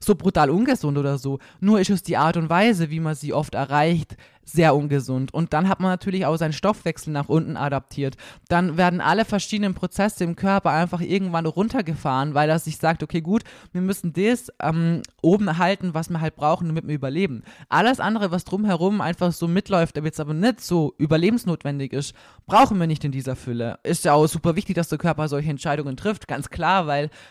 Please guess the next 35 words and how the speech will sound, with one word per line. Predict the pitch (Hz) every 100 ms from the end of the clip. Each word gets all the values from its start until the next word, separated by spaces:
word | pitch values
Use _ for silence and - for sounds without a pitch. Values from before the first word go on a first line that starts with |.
| -
im | 170
Endeffekt | 165 185 185 185
geht's | 175 -
darum, | 156 160 175 180 165
dass | 170
er | 170
halt, | 170 160 160 -
ja, | 180 156
das | 160
Herz | 190 180
schlägt, | - 190 185
dass | 180 180
wir | 165
atmen | 147 196 185 190
können, | 190 170 185 - - - -
dass | 180 220
halt | 196
das | 196 175
Wichtigste | 220 - - 156
im | 151
Körper | 151 - 135
klappt. | - 123 - -
Und, | 165 165 160 - _ _ _ _ _ - -
äh, | 156
wenn | 139
zum | - 180
Beispiel | 160 - 170
dann | 156 160 - - -
Nägel | 180 214 196
brüchig | 170 202 190 156
werden | 165 160 156
oder | 151 160
Haare | 180 196 185
brüchig | 156 165 - 165 143
werden | 151 147 147